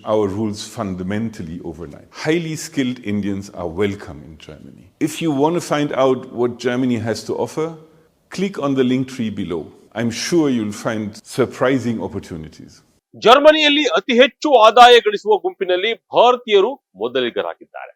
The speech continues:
Speaker 2: ಜರ್ಮನಿಯಲ್ಲಿ ಕೆಲಸ ಮಾಡುವ ಸರಾಸರಿ ಭಾರತೀಯನು ಜರ್ಮನಿಯಲ್ಲಿ ಕೆಲಸ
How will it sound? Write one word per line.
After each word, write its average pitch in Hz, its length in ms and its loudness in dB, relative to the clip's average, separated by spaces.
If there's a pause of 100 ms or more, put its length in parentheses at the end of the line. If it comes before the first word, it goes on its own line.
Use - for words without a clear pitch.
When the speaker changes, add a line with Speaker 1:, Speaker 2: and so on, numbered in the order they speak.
(320)
Speaker 2:
ಜರ್ಮನಿಯಲ್ಲಿ 294 600 6
ಕೆಲಸ 233 400 2
ಮಾಡುವ 233 440 6
ಸರಾಸರಿ 233 760 6
ಭಾರತೀಯನು 139 960 -4
ಜರ್ಮನಿಯಲ್ಲಿ 196 680 2
ಕೆಲಸ 180 320 -2